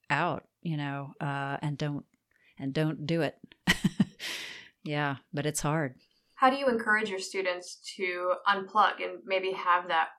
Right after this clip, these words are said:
Speaker 2: work-life balance away from emails?
Speaker 1: Oh, yeah. Well, you know, I actually do not check my work email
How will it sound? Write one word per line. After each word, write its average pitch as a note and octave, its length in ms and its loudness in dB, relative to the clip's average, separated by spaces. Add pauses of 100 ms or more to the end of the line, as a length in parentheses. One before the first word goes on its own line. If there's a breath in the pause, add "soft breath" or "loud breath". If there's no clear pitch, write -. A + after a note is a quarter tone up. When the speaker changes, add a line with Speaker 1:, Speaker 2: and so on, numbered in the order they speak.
(100)
Speaker 2:
work-life F3 480 2 (100)
balance E3 560 2 (300)
away E3+ 280 -2
from E3+ 240 -12
emails? E3+ 640 -10 (680)
Speaker 1:
Oh, F#3+ 200 0
yeah. D#3+ 320 -2
Well, G3+ 120 2
you C#4 100 8
know, G4 100 6
I F4+ 240 8
actually B3 360 4
do G3 400 2
not D#3+ 560 0 (540)
check - 340 -2
my D3+ 160 -2
work D3+ 340 -2
email C#3+ 680 -4